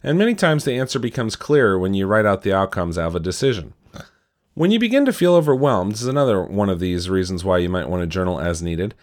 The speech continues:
Sometimes we have so much going on in our lives that we can't organize it all in our heads. And for me, that's when I feel overwhelmed. To combat this, I simply do a brain dump of all the ideas or responsibilities that I have,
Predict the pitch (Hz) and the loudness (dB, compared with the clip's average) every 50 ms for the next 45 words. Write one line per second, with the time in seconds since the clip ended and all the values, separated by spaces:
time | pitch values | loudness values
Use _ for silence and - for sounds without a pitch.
0 | _ - _ _ - - 185 185 - 220 208 175 185 180 165 151 - - 185 190 | _ -20 _ _ -6 -4 -2 0 2 2 2 4 4 2 2 2 2 2 2 2
1 | 180 165 160 - - 135 127 123 117 113 110 110 107 101 95 95 98 95 90 90 | 2 0 -2 -2 -2 -2 -2 0 0 0 0 0 0 0 0 0 0 0 0 0
2 | 92 107 110 - 104 87 107 107 - 143 135 - - 107 113 113 117 110 101 98 | 0 -2 -2 -4 -4 -4 -4 -6 -4 -6 -6 -2 0 2 2 2 2 2 0 0
3 | 95 - 107 - - 90 92 92 90 87 82 85 - 127 113 - - - - - | -2 -2 -4 -4 -4 -2 -2 -2 -2 -2 -4 -4 -4 -4 -4 -6 -6 -12 -18 -20
4 | _ _ _ _ _ _ _ - 123 - 160 170 185 170 143 127 131 131 127 - | _ _ _ _ _ _ _ -8 -2 0 2 2 4 4 2 2 2 0 0 0
5 | 143 131 123 120 - - 113 104 87 87 87 92 101 110 135 123 87 60 50 - | -2 -2 0 -2 -2 -2 0 0 0 0 -2 -2 -2 -2 -2 -2 -4 -6 -10 -16
6 | - _ _ _ _ - - - - 131 120 117 139 151 170 160 - 95 90 101 | -20 _ _ _ _ -20 -18 -10 -6 -4 0 2 2 2 2 0 -2 -4 -4 -4
7 | 110 - 110 104 - - 117 110 - 117 104 107 101 90 85 80 98 104 104 117 | -2 -2 -2 -4 -2 -4 -4 -4 -4 -2 -2 0 0 0 0 0 0 0 0 0
8 | 123 110 101 82 82 92 101 - 98 92 101 101 92 98 95 92 92 85 87 98 | -2 -4 -4 -4 -4 -4 -6 -6 -2 0 0 0 2 0 0 0 0 0 0 0
9 | 98 95 95 98 98 92 80 78 90 - - 113 107 104 - - 90 113 117 110 | 0 0 0 0 -2 -2 -2 -4 -4 -4 -2 -2 -2 -2 -2 -2 2 2 4 4
10 | 92 85 80 - 80 78 78 80 85 82 90 98 | 2 0 -4 -4 -4 -4 -4 -4 -4 -4 -4 -4